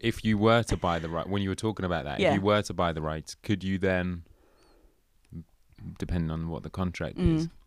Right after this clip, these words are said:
Speaker 1: make it right and then put it back out? Or do you think that that's not
Speaker 2: Mm.
Speaker 1: creatively the right thing to do?
Speaker 2: Well, that's the thing. And ethically as well. So,
Speaker 1: Yeah.
Speaker 2: like, this was the issue with James Bond as well. So, like,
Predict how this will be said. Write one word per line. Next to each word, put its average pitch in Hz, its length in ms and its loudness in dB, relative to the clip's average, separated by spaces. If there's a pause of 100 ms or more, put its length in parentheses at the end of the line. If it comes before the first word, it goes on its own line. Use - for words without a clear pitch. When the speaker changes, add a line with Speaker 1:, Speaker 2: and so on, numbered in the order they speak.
(460)
Speaker 1:
make 92 320 0
it 82 120 -4
right 95 440 0
and 85 140 -6
then 80 140 -4
put 80 160 -2
it 65 120 -6
back 73 260 -10
out? 80 300 -10
Or 87 80 -6
do 85 100 -6
you 82 80 -4
think 87 260 -6
that 76 160 -8
that's 82 340 -8
not 165 220 0
Speaker 2:
Mm. 165 420 0
Speaker 1:
creatively 85 800 -4 (340)
the 80 60 -6
right 78 240 -6
thing 78 160 -12
to 76 120 -14
do? 69 160 -12 (240)
Speaker 2:
Well, 180 140 2
that's 175 260 4
the 170 120 -2
thing. 165 360 2
And 180 180 4
ethically 185 520 0
as 147 180 -6
well. 151 220 2
So, 170 160 0
Speaker 1:
Yeah. 170 60 6
Speaker 2:
like, 170 200 4
this 196 180 2
was 185 140 0
the - 120 0
issue 170 260 -2
with 160 140 0
James 156 260 2
Bond 156 280 -2
as 147 140 -4
well. 151 160 2
So, 175 140 -2
like, 156 400 0